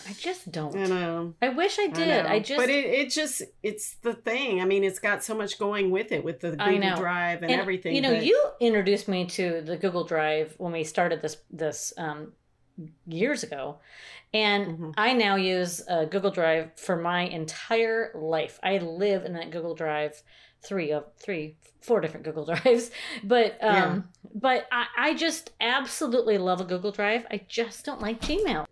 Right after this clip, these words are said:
Speaker 1: I think I've told you this before. My dad, one day, I think it was on Father's Day, he was over, he and my husband loved to have gin, gin and tonics together. And Clayton brought out a gin and tonic to him, and he spilled it. And my father is a very devout, um, Catholic, and he <laughs> said,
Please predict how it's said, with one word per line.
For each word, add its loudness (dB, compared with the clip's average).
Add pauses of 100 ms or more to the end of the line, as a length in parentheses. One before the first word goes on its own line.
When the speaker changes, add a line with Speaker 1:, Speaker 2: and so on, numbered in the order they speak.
(120)
Speaker 1:
I 6
think -2
I've 2
told 0
you -2
this -4
before. 0
My 0
dad, 0
one -2
day, 4
I 0
think -2
it 2
was 0
on 0
Father's 2
Day, 0
he -2
was -4
over, -2
he -4
and -6
my -8
husband -6
loved -4
to -8
have -2
gin, -6
gin -6
and -4
tonics -6
together. -8 (1160)
And 0
Clayton 0
brought 4
out 4
a -4
gin -4
and -4
tonic -4
to -6
him, -4
and -10
he -6
spilled -2
it. -4 (460)
And 2
my 2
father 2
is -2
a -4
very 0
devout, -2 (120)
um, -6 (100)
Catholic, -4
and -4
he 0
<laughs> -6
said, 2